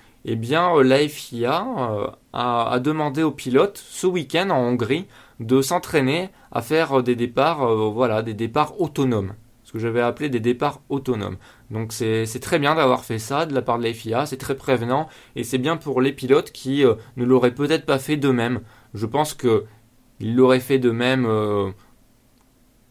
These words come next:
que ce soit à l'usine, ils seraient entraînés peut-être au simulateur, je sais pas, ils seraient, ils seraient entraînés de quelque manière que ce soit, mais c'est bien, euh, de s'entraîner vraiment, euh, ben,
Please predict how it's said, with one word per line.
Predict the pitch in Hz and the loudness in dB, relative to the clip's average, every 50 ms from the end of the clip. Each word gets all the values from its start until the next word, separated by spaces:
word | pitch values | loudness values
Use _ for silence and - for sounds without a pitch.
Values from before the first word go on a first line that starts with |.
| _ - | _ -20
que | 160 131 110 107 - - | -20 -20 -20 -14 -10 -8
ce | 123 | -8
soit | 120 - 135 131 127 123 | -4 0 2 4 4 4
à | 123 | 4
l'usine, | 123 120 123 113 117 135 139 | 2 0 0 -2 -2 -2 -2
ils | 139 131 | -2 -4
seraient | 131 - - 123 | -6 -6 -4 -4
entraînés | 123 123 - - 123 123 123 | -4 -4 -4 -4 -2 -2 -2
peut-être | - 135 131 - | -2 -4 -2 -2
au | 131 | -4
simulateur, | 123 - - 123 117 117 110 110 113 131 131 127 | -4 -4 -4 -4 -4 -2 -4 -2 -2 -2 -2 -2
je | 123 123 | -2 -6
sais | 120 - 127 | -6 -6 -6
pas, | 120 120 123 127 123 | -4 -2 0 0 0
ils | 123 123 117 113 | 0 0 -2 -4
seraient, | 110 - - - 123 123 120 117 113 113 113 - - _ _ _ - | -8 -12 -10 -6 -6 -6 -4 -6 -8 -10 -14 -20 -20 _ _ _ -12
ils | 120 120 | -12 -10
seraient | 110 - - 143 | -10 -6 -2 -2
entraînés | 139 139 131 - - 139 135 139 139 | -2 -2 -2 -4 -4 -4 -2 -2 -2
de | 131 123 | -2 -2
quelque | 123 - 131 - - | -2 -4 -4 -4 -2
manière | 131 131 127 131 127 123 | -2 -2 0 -2 -2 -4
que | - 123 | -4 -6
ce | 110 123 | -4 -6
soit, | 123 - 156 160 170 170 - - - - _ - | -6 -2 -2 -2 -2 -2 -6 -18 -20 -20 _ -10
mais | - 120 123 120 | -6 -4 -4 -2
c'est | 120 135 131 | 0 0 0
bien, | 127 135 147 156 151 143 131 | 2 2 0 2 2 2 4
euh, | 120 117 113 110 107 101 | 4 4 4 2 2 0
de | 107 - - _ _ _ | -2 -10 -20 _ _ _
s'entraîner | - - 131 127 - 131 123 131 139 139 | -8 -6 -6 -6 -4 -2 -2 0 0 0
vraiment, | 127 127 127 131 135 135 139 131 123 113 | 2 2 2 4 4 4 4 4 2 2
euh, | 107 104 101 | 2 0 -2
ben, | 98 104 104 107 104 104 104 107 | -6 -6 -6 -6 -8 -8 -10 -12